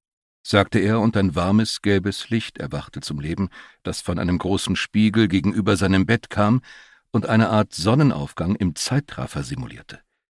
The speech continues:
Wenn man die meiste Zeit seines Alltags unter der Erde verbrachte, war die Simulation echter U-V-Strahlen für Körper und Seele unabdinglich.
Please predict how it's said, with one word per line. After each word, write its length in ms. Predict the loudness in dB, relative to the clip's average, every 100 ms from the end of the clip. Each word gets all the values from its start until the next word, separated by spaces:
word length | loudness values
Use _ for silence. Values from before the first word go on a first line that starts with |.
| _ _ _ 0
Wenn 160 | 6
man 140 | 6 8
die 100 | 6
meiste 400 | 6 4 0 -2
Zeit 360 | 2 2 0
seines 320 | 0 2 2
Alltags 580 | 0 -2 -2 -2 -4 -6
unter 280 | -4 -2 0
der 160 | -2 0
Erde 280 | 0 0
verbrachte, 600 | -2 -6 -4 -4 -2 -4 -4 -8 -20 _ -4
war 180 | -2 2
die 120 | 0
Simulation 800 | 2 2 2 -2 0 2 4 4
echter 440 | 4 -2 0 -2
U-V-Strahlen 800 | -2 -2 -2 -2 -2 -2 2 0
für 200 | 0 -8
Körper 460 | -4 -2 -2 -2 -6
und 180 | -4
Seele 380 | -4 -2 -2 -4
unabdinglich. 920 | 2 4 4 2 -6 -6 -12 -20 -20